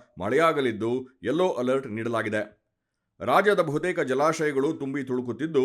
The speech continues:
ಭಾರೀ ಪ್ರಮಾಣದಲ್ಲಿ ನೀರನ್ನು ಹೊರಬಿಡುತ್ತಿರುವುದರಿಂದ ನದಿ ಪಾತ್ರದಲ್ಲಿ ಪ್ರವಾಹ ಉಂಟಾಗಿದೆ.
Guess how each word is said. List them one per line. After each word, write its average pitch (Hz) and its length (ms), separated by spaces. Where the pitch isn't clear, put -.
ಭಾರೀ 117 340
ಪ್ರಮಾಣದಲ್ಲಿ 127 600
ನೀರನ್ನು 135 380
ಹೊರಬಿಡುತ್ತಿರುವುದರಿಂದ 113 960
ನದಿ 131 220
ಪಾತ್ರದಲ್ಲಿ 135 560
ಪ್ರವಾಹ 120 420
ಉಂಟಾಗಿದೆ. 110 760